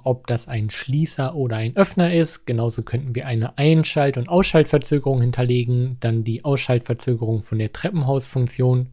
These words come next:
falls wir die Funktion denn dort hinterlegt haben. Und bei Ausgang drei und vier kann ich dann natürlich die Fahrzeiten hinterlegen von meinem Rollo.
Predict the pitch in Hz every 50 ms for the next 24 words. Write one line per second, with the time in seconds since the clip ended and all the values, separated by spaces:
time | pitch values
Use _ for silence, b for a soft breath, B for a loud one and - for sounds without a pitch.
0 | - - - 120 113 110 - - 117 107 110 - - 113 107 107 - - 117 113
1 | 113 110 107 107 110 107 107 - 117 117 - 113 127 180 196 - - 156 143 139
2 | 131 139 127 B B B B B B B B B B 196 202 190 165 151 - 139
3 | 135 127 - - 123 120 120 113 117 - 113 120 135 120 107 98 - - - 123
4 | 123 123 120 120 B B B B B B B - - 120 113 107 - - - 110
5 | 110 107 104 - - - 107 104 101 - - 113 104 - - - 117 120 135 123
6 | - - - 113 131 139 135 113 107 117 - 110 107 110 113 107 110 107 - -
7 | 104 98 98 98 101 - 127 139 143 143 135 139 139